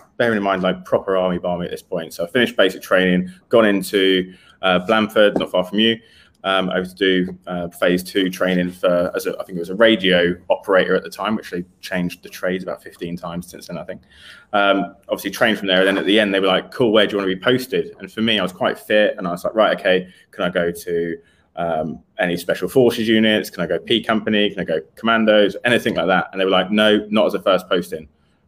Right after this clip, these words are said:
but you can have Osnabrück." And I was like, "Where the hell's that?" I was like, "Oh, actually, no, I do recognise it now. I think I was born there." So, um, so they gave me Osnabrück, so four armoured brigade, which was absolutely brilliant, actually.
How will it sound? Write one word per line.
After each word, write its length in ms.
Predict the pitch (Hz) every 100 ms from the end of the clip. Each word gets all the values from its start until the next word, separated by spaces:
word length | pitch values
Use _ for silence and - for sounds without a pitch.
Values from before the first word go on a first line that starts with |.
| -
but 100 | 107
you 120 | 98
can 200 | - 110
have 340 | 101 98 92 - _ _ -
Osnabrück." 540 | 147 117 90 82 -
And 500 | - _ _ _ _
I 60 | 110
was 100 | 95
like, 120 | 98
"Where 180 | 107 120
the 80 | 113
hell's 260 | - 113
that?" 220 | 107 113 -
I 40 |
was 120 | 92
like, 180 | 104 101 - _ - -
"Oh, 100 | 233
actually, 280 | 233 170 165
no, 80 | 151
I 20 |
do 140 | 226
recognise 360 | 185 180 139 123
it 20 |
now. 80 | 151
I 40 | 120
think 180 | 185
I 20 | -
was 140 | -
born 260 | 143 170 123
there." 280 | 85 - _ _ _
So, 300 | - - 110
um, 440 | 107 107 104 104 107
so 120 | -
they 120 | 120 110
gave 200 | 117 104
me 60 |
Osnabrück, 400 | 110 110 95 87
so 80 | 107
four 320 | 95 - 110
armoured 260 | 101 98 92
brigade, 360 | 95 98 117
which 160 | 120 90
was 240 | 98 92 - _ _ -
absolutely 280 | 175 - 110
brilliant, 260 | - 135 95
actually. 440 | 92 - 127 127